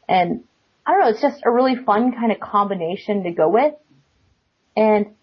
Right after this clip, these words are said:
I mean, I've drafted, like, when Scars first came out, I drafted Scars of Mirrodin probably, like, once a day. Like, every day. And I kinda got burnt out on it, and so with the Siege coming out and the new Phyrexia, it kind of,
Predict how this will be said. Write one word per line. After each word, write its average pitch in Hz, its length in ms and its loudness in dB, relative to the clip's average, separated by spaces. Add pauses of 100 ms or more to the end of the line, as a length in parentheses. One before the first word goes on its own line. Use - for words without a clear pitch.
(140)
I 233 100 2
mean, 254 200 2
I've 247 260 -2
drafted, 214 680 -2
like, 180 240 -8
when 202 100 -4
Scars 208 520 -2
first 202 280 -8
came 254 180 -6
out, 262 360 -2 (400)
I 220 100 2
drafted 202 640 -2 (640)
Scars 208 400 0
of 220 80 -4
Mirrodin 196 580 -4 (220)
probably, 220 300 0
like, 262 180 -6
once 170 260 -8
a - 60 -10
day. - 280 -10 (680)
Like, 190 260 0 (260)
every 196 300 0
day. 185 80 2
And 202 100 0
I 220 60 2
kinda 262 220 -4
got 180 200 0
burnt 190 200 0
out 190 400 -2
on 240 180 0
it, 247 180 -2
and 214 160 -6
so 185 420 -2 (500)
with 240 240 -2
the 226 80 0 (100)
Siege 226 300 -4
coming 208 280 -2
out 185 360 0 (440)
and 208 120 2
the 202 80 2
new 202 160 2
Phyrexia, 202 460 -4
it - 180 -4
kind 202 280 -2
of, 185 240 -4